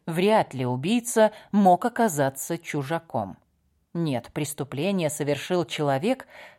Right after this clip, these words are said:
живший в их королевстве, человек, живший во дворце. Председатель скрутил свиток, и в животе Хасины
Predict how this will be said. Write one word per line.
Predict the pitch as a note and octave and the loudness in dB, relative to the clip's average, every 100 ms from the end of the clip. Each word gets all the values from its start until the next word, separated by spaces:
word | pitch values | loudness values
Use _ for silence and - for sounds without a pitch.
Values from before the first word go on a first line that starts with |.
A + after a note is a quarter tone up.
| _ | _
живший | D#3+ D3+ A#3 C4+ - B3+ A3 - | -8 0 0 0 -2 0 0 -4
в | E3+ D3+ D#3+ | -8 -2 -2
их | D#3 | -2
королевстве, | - D#3+ C#3+ A#2+ G2+ - - - - _ _ _ _ _ | -2 0 2 0 -6 -10 -12 -14 -16 _ _ _ _ _
человек, | - E3 D3+ D3+ G3+ F3 | -4 4 4 4 2 0
живший | D#3 G#3+ - - F#3+ - - | 0 0 -2 -2 -2 -4 -8
во | D#3+ E3+ | -6 -4
дворце. | D#3 E3+ E3 - - D3+ A2+ - _ _ _ _ - - | -2 -2 -2 -6 -6 -4 -6 -8 _ _ _ _ -20 -6
Председатель | - G3+ - G#3+ G#3+ D4+ D4 | 0 0 2 4 4 4 2
скрутил | - - G#3+ - F3 | 0 2 2 2 0
свиток, | - D#3+ A#3+ - D4+ | -2 -2 0 0 0
и | A3 | 0
в | |
животе | D#3+ F3 D#3+ - | 2 4 4 2
Хасины | D#3 D#3+ C#3+ - A#3+ B3 | -2 -2 -4 2 4 4